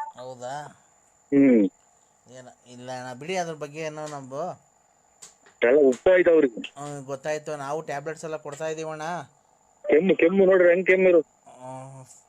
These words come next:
Speaker 1: ಆಯ್ತು.
Speaker 2: ಹ್ಮ್.
Speaker 1: ಬೆಳಿಗ್ಗೆ
Speaker 2: ಹ್ಮ್.
Speaker 1: ಅಣ್ಣ, ಅದೇ ಒಂದು ಏಟ್ ಥರ್ಟಿಗೆಲ್ಲ ಫೋನ್ ಮಾಡ್ಲಾ ಅಣ್ಣ?
Speaker 2: ಏನ್ ಸ್ವಾಮಿ?
Speaker 1: ಏಟ್
Speaker 2: ಹಂಗ್ ಮಾತಾಡ್ಬೇಡಿ ಸ್ವಾಮಿ, ಯಾಕೋ ನನ್ಗೆ ಬೆಳಗ್ಗೆಯಿಂದ ಒಂಥರ ಎದೆ ಬಡ್ಕೊಂಡಂಗ್ ಆಗುತ್ತೆ.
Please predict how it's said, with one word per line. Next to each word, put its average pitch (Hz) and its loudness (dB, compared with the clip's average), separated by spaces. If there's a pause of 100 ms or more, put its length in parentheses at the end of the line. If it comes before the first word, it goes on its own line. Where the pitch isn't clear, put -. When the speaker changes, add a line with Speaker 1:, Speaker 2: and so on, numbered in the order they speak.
(180)
Speaker 1:
ಆಯ್ತು. 139 -8
Speaker 2:
ಹ್ಮ್. 107 2 (440)
Speaker 1:
ಬೆಳಿಗ್ಗೆ 147 4
Speaker 2:
ಹ್ಮ್. 160 0
Speaker 1:
ಅಣ್ಣ, 160 -4 (320)
ಅದೇ 147 -4
ಒಂದು 151 -4 (260)
ಏಟ್ 160 -6
ಥರ್ಟಿಗೆಲ್ಲ 180 -4
ಫೋನ್ 170 -4
ಮಾಡ್ಲಾ 151 -6
ಅಣ್ಣ? 143 -6 (1600)
Speaker 2:
ಏನ್ 131 2
ಸ್ವಾಮಿ? 151 4 (580)
Speaker 1:
ಏಟ್ 233 -2 (440)
Speaker 2:
ಹಂಗ್ 160 -6
ಮಾತಾಡ್ಬೇಡಿ 202 -2
ಸ್ವಾಮಿ, 202 -6
ಯಾಕೋ 170 -4
ನನ್ಗೆ 190 -4
ಬೆಳಗ್ಗೆಯಿಂದ 170 -4
ಒಂಥರ 175 -2
ಎದೆ 151 -2
ಬಡ್ಕೊಂಡಂಗ್ 165 -6
ಆಗುತ್ತೆ. 160 -6